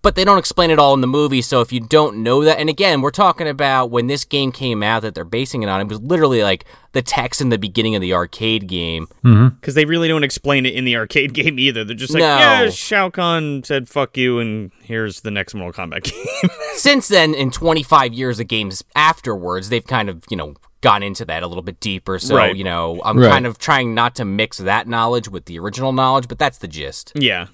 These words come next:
Speaker 2: Well, that was the thing I was kind of enjoying about the book was that, like, I kinda could just turn off my brain, um, and just kind of absorb all of the, the standard, like,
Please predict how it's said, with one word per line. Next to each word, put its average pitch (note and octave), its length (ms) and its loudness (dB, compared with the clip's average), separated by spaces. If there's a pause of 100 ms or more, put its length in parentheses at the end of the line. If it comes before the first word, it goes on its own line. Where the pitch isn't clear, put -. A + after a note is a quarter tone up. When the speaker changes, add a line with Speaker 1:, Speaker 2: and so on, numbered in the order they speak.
Speaker 2:
Well, C#3+ 180 10
that D3 160 6
was E3 120 6
the C#3 60 2
thing C#3+ 200 4
I A#2 40 8
was G#2+ 120 6
kind A#2+ 180 0
of G#2 60 2
enjoying G2+ 340 2
about F#2 300 0
the F2 80 -10
book F#2 320 -6
was F2+ 160 -6
that, F#2+ 180 0
like, F#2 300 -4
I G2 120 -6
kinda G#2 320 2
could F#2+ 140 -4
just F2+ 220 -6
turn G2+ 120 0
off F#2+ 160 -2
my F#2 120 -4
brain, F2 500 -6
um, E2 680 -10 (380)
and F#2+ 160 4
just F#2 140 0
kind G2 240 2
of F#2 120 0
absorb G2 640 0
all G2 320 0
of F#2 120 -12
the, F#2 300 -8 (400)
the F2+ 240 4
standard, F#2 600 0
like, E2+ 300 -6